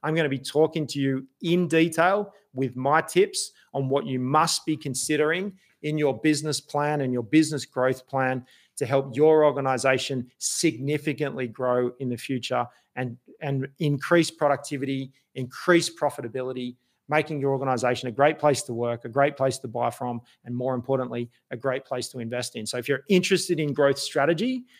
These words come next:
and you wanna know more about growing organizations and how do we focus on the right things, then stay tuned and tune in at the same time every week when we go live and we talk about those growth strategies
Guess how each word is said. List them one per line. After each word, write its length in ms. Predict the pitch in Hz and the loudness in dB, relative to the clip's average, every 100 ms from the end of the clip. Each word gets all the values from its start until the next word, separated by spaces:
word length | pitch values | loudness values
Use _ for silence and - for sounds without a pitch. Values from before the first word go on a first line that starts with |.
| _ | _
and 80 | 131 | -4
you 100 | 135 | 0
wanna 180 | 139 135 | 0 0
know 180 | 131 | 0
more 280 | 127 135 160 | -2 2 2
about 280 | 147 131 135 | 4 2 0
growing 320 | 135 143 147 | 0 2 2
organizations 680 | 147 139 135 120 131 131 123 | 0 2 0 2 0 0 -6
and 100 | 120 | -8
how 160 | - 143 | -2 0
do 60 | |
we 100 | 156 | 2
focus 460 | 131 - 143 135 - | 0 0 0 -2 -6
on 100 | 131 | -4
the 100 | 123 | -4
right 280 | 120 135 - | 0 0 0
things, 460 | 175 190 214 - - _ _ _ | -2 -2 -2 -6 -12 _ _ _
then 140 | 139 123 | -8 -4
stay 340 | - 151 151 | -2 2 2
tuned 380 | 143 147 139 131 | 0 -4 -4 -4
and 140 | 123 | -6
tune 220 | - 143 | -6 -4
in 120 | 135 120 | -4 -6
at 140 | - | -8
the 80 | - | -8
same 280 | - 139 131 | -6 -4 -4
time 280 | 131 127 | -4 -2
every 180 | 120 117 | -4 -6
week 400 | 117 160 180 - _ _ _ | 0 2 2 0 _ _ _
when 180 | 123 139 | -6 -2
we 120 | 139 | -2
go 160 | 131 131 | 0 0
live 280 | 120 123 120 | 2 0 0
and 120 | 123 | -4
we 80 | 120 | -6
talk 220 | 127 117 | -6 -6
about 280 | 117 120 - | -6 -6 -6
those 220 | 123 117 | -8 -8
growth 240 | - 123 | -6 -6
strategies 500 | - 123 117 113 117 | -6 -6 -8 -8 -12